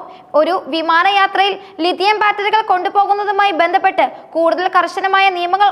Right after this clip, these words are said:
ഉണ്ടാകേണ്ടതുണ്ടോ എന്ന ചർച്ചകൾക്ക് വഴിയൊരുക്കിയിരിക്കുകയാണ്. നിലവിൽ മിക്ക രാജ്യങ്ങളിലും ലിഥിയം ബാറ്ററികൾ ചെക്ക് ലഗേജ് കൊണ്ടുപോകുന്നത് നിരോധനമുണ്ട്. പകരം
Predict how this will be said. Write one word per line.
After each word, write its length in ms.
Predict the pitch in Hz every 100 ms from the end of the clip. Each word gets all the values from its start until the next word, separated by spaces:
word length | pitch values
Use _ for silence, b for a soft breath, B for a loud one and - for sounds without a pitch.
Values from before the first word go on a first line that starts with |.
| 302
ഉണ്ടാകേണ്ടതുണ്ടോ 760 | 330 359 381 392 403 403 359 381 392
എന്ന 100 | 381 370
ചർച്ചകൾക്ക് 500 | 320 285 370 370 370 285
വഴിയൊരുക്കിയിരിക്കുകയാണ്. 920 | 294 311 349 339 339 311 320 320 302 311 302 B B 311
നിലവിൽ 280 | 330 339 403 - 330
മിക്ക 260 | - 392 381
രാജ്യങ്ങളിലും 560 | 359 415 392 339 370 370 B 311
ലിഥിയം 300 | 285 370 403
ബാറ്ററികൾ 480 | 370 370 415 381 403 403 B -
ചെക്ക് 380 | 403 392 392 392
ലഗേജ് 480 | 392 381 415 427 - 392
കൊണ്ടുപോകുന്നത് 680 | 381 403 403 392 392 370 - 294
നിരോധനമുണ്ട്. 580 | 302 330 349 294 294 320 - -
പകരം 300 | 381 392 466